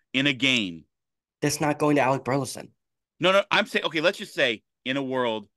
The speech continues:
Speaker 1: and then we'll, and then we'll move on to what we went on, what we,
Speaker 2: It
Speaker 1: what
Speaker 2: makes
Speaker 1: we
Speaker 2: him
Speaker 1: went on
Speaker 2: win.
Speaker 1: to. Yeah. Mace, and then you move Tommy, and
Speaker 2: To
Speaker 1: you put Matt
Speaker 2: short?
Speaker 1: Carpenter into, into the game defensively?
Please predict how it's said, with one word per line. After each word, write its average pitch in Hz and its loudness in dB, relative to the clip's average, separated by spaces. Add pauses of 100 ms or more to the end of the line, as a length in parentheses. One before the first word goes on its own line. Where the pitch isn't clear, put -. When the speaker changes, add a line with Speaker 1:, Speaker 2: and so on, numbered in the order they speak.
Speaker 1:
and 117 -2
then 135 0
we'll, 127 -4
and 120 -6
then 123 -4
we'll 120 -4
move 117 -2
on 110 -2
to 101 -16
what 107 -6
we 107 -4
went 104 -4
on, 98 -4 (120)
what 98 -8
we, 95 -4
Speaker 2:
It - -2
Speaker 1:
what - -4
Speaker 2:
makes 113 0
Speaker 1:
we 101 0
Speaker 2:
him 101 2
Speaker 1:
went 98 0
on 95 0
Speaker 2:
win. 98 -6
Speaker 1:
to. 92 -10
Yeah. 90 -2 (840)
Mace, 139 0 (360)
and 127 2
then 127 4
you 131 6
move 127 4
Tommy, 135 2 (460)
and 123 2
Speaker 2:
To - -
Speaker 1:
you 123 2
put 98 4
Matt 123 4
Speaker 2:
short? - -12
Speaker 1:
Carpenter 139 0
into, 135 -2
into 131 -4
the 120 -2
game 120 -4
defensively? 147 -6